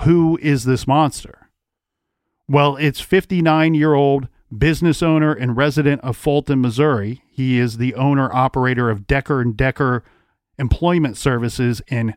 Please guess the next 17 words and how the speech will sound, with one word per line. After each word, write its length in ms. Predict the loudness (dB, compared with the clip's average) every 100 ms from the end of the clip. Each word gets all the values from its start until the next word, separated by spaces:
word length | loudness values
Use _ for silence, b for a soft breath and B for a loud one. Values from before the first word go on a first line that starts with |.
| -10
Columbia, 580 | -8 -2 0 0 0 -2
Missouri. 520 | -4 -6 -8 -10 -12 _ _ _ _ _ _ _ _
He 80 | 0
also 640 | 2 2 2 2 2 2 0
is 180 | -2 2
an 140 | 0 0
ordained 760 | -2 -2 -2 0 2 0 -2 -6 _
Presbyterian 800 | -4 -4 -2 -4 0 2 2 0
lay 400 | -2 -2 0 2
minister 600 | 2 0 -2 -4 -6 -4
and 220 | -4 -2 -2
a 80 |
Boy 320 | -2 -2 -2 -2
Scout 380 | -2 -2 -2
leader. 380 | -2 -2 -2 -6 _ _ _ _ -20 b b b b b b _ _ _
Oh, 160 | 0 2
yeah. 340 | 4 2 0